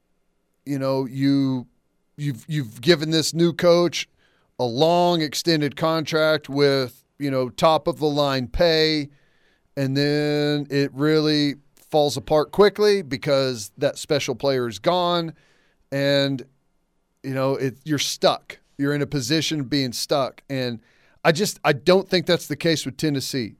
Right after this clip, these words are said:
They've recruited well. I think he's coached them well. Now, I'm curious as to what Milton's gonna do.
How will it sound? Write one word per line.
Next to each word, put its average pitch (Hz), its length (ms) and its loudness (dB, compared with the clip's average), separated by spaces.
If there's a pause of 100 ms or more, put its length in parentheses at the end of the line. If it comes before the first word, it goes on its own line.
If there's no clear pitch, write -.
They've 135 320 0
recruited 170 460 4
well. 147 480 4 (640)
I 139 80 0
think 151 220 -4
he's 147 180 -4
coached 170 400 2
them 170 220 2
well. 139 540 4 (680)
Now, 139 480 2 (640)
I'm 214 380 2 (260)
curious 160 600 2
as 147 340 -2
to 143 540 0
what 160 240 2
Milton's 151 420 0
gonna 139 240 0
do. 120 380 -2